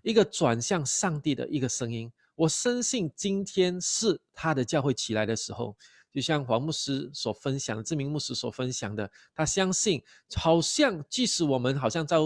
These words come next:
在困在家中，不能够再回到教会聚会，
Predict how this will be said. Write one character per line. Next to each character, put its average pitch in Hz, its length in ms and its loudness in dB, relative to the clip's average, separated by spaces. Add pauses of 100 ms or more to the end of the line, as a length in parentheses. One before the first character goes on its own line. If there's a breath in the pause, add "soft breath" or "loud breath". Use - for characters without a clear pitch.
(120)
在 156 180 4
困 170 260 -4
在 139 140 2
家 131 240 2
中， 135 280 -2
不 190 120 -4
能 127 140 -2
够 147 160 0
再 151 120 -4
回 117 200 -2
到 139 100 2
教 156 180 0
会 135 80 2
聚 131 200 -6
会， 117 240 -2